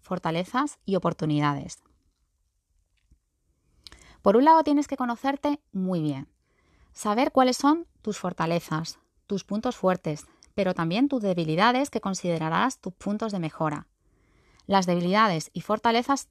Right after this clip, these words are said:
están siempre en relación a uno mismo como persona y como profesional. Por otro lado, tienes que conocer igualmente el entorno en el que te mueves y analizar cuáles son las amenazas a las que te puedes enfrentar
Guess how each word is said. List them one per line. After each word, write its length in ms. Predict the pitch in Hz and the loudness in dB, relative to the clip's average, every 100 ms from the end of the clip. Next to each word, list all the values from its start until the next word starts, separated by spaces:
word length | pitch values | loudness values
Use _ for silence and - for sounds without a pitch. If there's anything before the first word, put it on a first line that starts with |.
| - | -8
están 320 | 196 - 214 | -6 -4 -4
siempre 320 | 240 233 233 | -2 -2 -2
en 80 | 190 | -2
relación 460 | 180 175 247 262 - | -4 -2 -4 -6 -4
a 100 | 190 | -2
uno 220 | 196 247 | 2 2
mismo 300 | 233 185 170 | 0 0 -2
como 200 | - 165 | -2 -2
persona 460 | 160 156 - 262 320 - | -2 -4 0 2 2 -2
y 100 | 196 | -6
como 180 | 175 165 | -4 -4
profesional. 680 | 160 165 - 165 156 147 _ _ _ _ _ _ _ _ _ _ - - | -6 -6 -4 -2 -2 -4 _ _ _ _ _ _ _ _ _ _ -12 2
Por 120 | 202 | 2
otro 160 | 202 | 4
lado, 380 | 220 254 277 311 | 4 6 6 2
tienes 260 | 277 208 202 | 0 -2 -4
que 80 | 214 | -4
conocer 540 | 214 214 - 254 233 - | -4 -4 0 0 -2 -8
igualmente 680 | - 190 175 185 214 247 269 | -6 -2 0 2 2 2 2
el 60 | 269 | 0
entorno 360 | 202 180 190 | 0 -2 -2
en 60 | 247 | -2
el 80 | 214 | 0
que 120 | 170 | 0
te 100 | 160 | 2
mueves 440 | 214 302 180 - - | 2 2 0 -6 -6
y 100 | 180 | -4
analizar 480 | 175 160 165 208 | -2 -4 -2 -4
cuáles 240 | - 190 196 | 0 0 0
son 220 | 277 254 | 0 2
las 160 | 175 170 | 0 -2
amenazas 480 | 165 196 214 190 | -2 -4 -4 -6
a 40 | 160 | -6
las 160 | 151 | -8
que 140 | - 151 | -8 -8
te 80 | - | -8
puedes 460 | - 175 190 202 | -4 -2 0 -2
enfrentar 540 | 214 220 254 269 277 | -4 -2 4 4 4